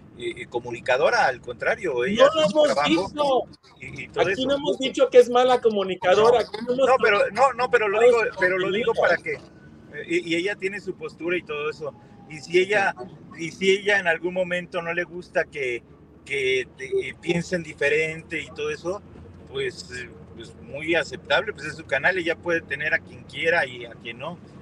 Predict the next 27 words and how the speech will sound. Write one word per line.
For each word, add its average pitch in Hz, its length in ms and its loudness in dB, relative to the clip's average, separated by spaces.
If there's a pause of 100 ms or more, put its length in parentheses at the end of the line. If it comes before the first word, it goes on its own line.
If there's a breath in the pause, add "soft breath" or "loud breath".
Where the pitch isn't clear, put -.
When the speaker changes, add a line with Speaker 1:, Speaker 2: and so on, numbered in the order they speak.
(240)
Speaker 1:
pero 143 160 2
ya 170 140 4
estarse 190 380 0
metiendo 165 540 -2
con 135 220 -4
uno 147 500 -6
de 139 100 -2
esa 160 180 -4
manera, 135 420 -2
pues 120 260 -14
como - 240 -16
que 123 120 -6
Speaker 2:
Con 185 140 6
Speaker 1:
no 175 40 -4
está - 180 2
padre. 302 380 8
Speaker 2:
todos. 170 260 6 (680)
Con 240 180 12
el 233 140 12
argüenderito, 196 1300 6
con 190 180 -4
Jorge 208 340 2
Carvajal, 170 600 0
que 185 100 -4
también 196 340 4
lo 226 100 6
criticó, 220 760 -2